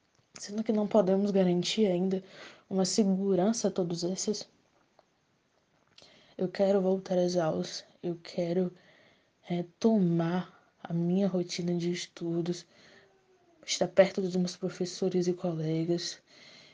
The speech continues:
Eu quero revivenciar a experiência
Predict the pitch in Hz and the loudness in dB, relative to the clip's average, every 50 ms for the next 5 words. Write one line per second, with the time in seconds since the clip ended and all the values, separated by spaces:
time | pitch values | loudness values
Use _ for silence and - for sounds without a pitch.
0 | _ _ _ _ _ _ - 185 180 180 - - 190 190 196 196 202 196 196 190 | _ _ _ _ _ _ -2 0 0 -2 -2 2 4 6 6 6 6 6 6 4
1 | 190 190 - - - - - 208 202 196 196 196 208 202 - - - - - - | 2 0 -4 -10 -4 0 0 2 2 0 0 0 0 0 0 -2 -4 -4 -4 -4
2 | - 196 185 180 180 185 - _ _ _ - 175 180 - - 190 180 185 175 175 | -2 -2 -2 -2 -4 -6 -8 _ _ _ -10 -10 -8 -4 -2 0 2 2 2 2
3 | 180 180 - 202 190 175 139 | 0 0 2 2 2 2 0